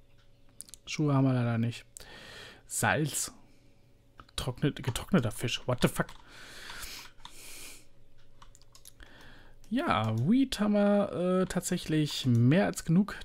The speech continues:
dieses Jahr. Das heißt, wir können ganz einfach und locker flockig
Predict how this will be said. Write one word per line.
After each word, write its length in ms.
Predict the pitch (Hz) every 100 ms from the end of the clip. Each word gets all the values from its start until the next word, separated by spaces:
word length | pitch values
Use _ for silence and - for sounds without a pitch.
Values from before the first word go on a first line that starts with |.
| -
dieses 560 | 127 120 120 113 - 123
Jahr. 440 | 110 110 139 190 - - -
Das 200 | 120 -
heißt, 520 | 113 117 127 - -
wir 80 | 123
können 680 | - 120 113 113 113 113 113 - 135
ganz 260 | 180 220
einfach 600 | - 131 - 127 123 - -
und 320 | 127 120 -
locker 340 | 110 127 - 127
flockig 640 | - 120 - 117 -